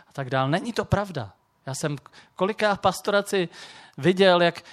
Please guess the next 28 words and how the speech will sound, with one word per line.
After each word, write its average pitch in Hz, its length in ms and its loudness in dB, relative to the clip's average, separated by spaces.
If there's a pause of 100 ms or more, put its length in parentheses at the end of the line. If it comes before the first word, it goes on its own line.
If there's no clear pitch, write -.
(100)
jak 165 140 -8
člověk, 214 380 4
který 196 220 -2
se 196 140 -2
nechal 196 340 0
naplnit 190 360 0
něčím 180 360 -6
zlým, 151 240 -6
tak 151 120 -4
přestal 233 480 0
být 160 200 -10
sám 123 240 -8
sebou. 110 420 -14 (960)
Naopak 180 340 0
byl 170 260 0 (320)
ovládaný 185 760 0
něčím 147 380 -8
zlým. 127 420 -8 (920)
My, 147 120 -2
když 151 140 -6
jsme 151 160 -2
naplněni 175 540 0
Duchem 160 300 -8
Svatým, 131 640 -6 (640)
tak 156 200 -4
je 208 80 2
to 226 160 -4
nové, 185 560 2